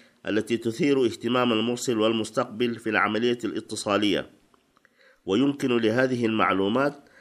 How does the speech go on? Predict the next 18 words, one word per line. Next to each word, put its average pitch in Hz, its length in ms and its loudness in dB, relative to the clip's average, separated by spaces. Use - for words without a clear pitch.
أن 98 140 -6
تتخذ 120 680 0
شكل 123 380 -2
تعليمات 110 640 0
أو 110 340 0
أوامر 117 600 0
أو 117 140 -2
تقارير 117 680 0
أو 110 120 2
خطابات 120 640 -4
تتعلق 113 880 0
جميعها 120 880 0
بالأهداف 117 640 0
والسياسات 120 680 0
العامة 113 400 0
والتفصيلية 107 720 -2
في 104 100 -8
المنشأة. 95 640 -4